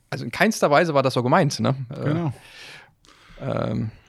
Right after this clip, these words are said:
Speaker 2: Deshalb immer erst einmal alle Informationen sich anhören und dann reagieren.
Speaker 1: Mhm.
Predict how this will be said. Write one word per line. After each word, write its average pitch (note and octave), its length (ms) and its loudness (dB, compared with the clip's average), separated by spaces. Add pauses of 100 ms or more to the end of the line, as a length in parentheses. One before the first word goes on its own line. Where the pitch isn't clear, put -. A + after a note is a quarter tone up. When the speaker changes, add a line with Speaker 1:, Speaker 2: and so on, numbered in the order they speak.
(160)
Speaker 2:
Deshalb D2+ 420 -16
immer E2+ 280 -10
erst D2+ 240 -12
einmal E2 240 -10
alle D#2 280 -12
Informationen E2 880 -10
sich F#2+ 240 -12
anhören E2+ 400 -10
und C2+ 200 -16
dann D2+ 300 -12
reagieren. A2 600 -4
Speaker 1:
Mhm. A2 80 -6